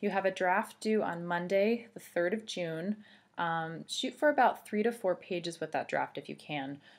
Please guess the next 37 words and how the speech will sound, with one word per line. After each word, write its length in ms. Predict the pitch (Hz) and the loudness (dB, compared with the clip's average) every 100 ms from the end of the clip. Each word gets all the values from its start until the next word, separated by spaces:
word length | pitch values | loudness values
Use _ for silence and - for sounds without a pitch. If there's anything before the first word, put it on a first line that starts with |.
| - | -8
Um, 180 | 165 160 | -6 -4
and 80 | 202 | -2
it 80 | 208 | -2
can 80 | 208 | 0
be 80 | |
whatever 540 | 190 202 202 247 233 - _ _ _ | 2 4 4 4 -2 -4 _ _ _
portion 500 | - - 202 202 - | -20 -2 0 0 0
of 160 | - 151 | -2 -2
the 60 | 160 | -4
paper 420 | - 165 160 156 | -4 -6 -4 -4
makes 260 | 151 147 | -4 -6
the 80 | - | -8
most 260 | 160 156 - | -6 -6 -6
sense 200 | 156 151 | -8 -8
for 120 | 165 | -6
you 60 | 151 | -4
to 80 | |
write 220 | 151 143 - | -2 -2 -4
first. 400 | 135 123 - - | -6 -4 -6 -10
So 120 | - | -8
some 180 | - 180 | -6 -6
of 100 | 180 | -4
you 120 | 185 | -2
like 200 | 170 165 | -2 -2
to 100 | - | -6
write 180 | 156 - | -6 -6
your 60 | |
body 340 | 156 143 147 165 | -4 -2 -2 -2
first. 320 | - 180 175 | 0 -2 -2
You 80 | 165 | -6
know, 60 | |
maybe 180 | 160 156 | -6 -4
you've 140 | 151 156 | -6 -6
started 280 | - 156 | -4 -2
observing 520 | 151 151 143 147 185 208 | -4 -4 -6 -6 -6 -4
things 180 | 214 | -2
already. 480 | 233 220 220 233 240 | -2 0 0 0 -4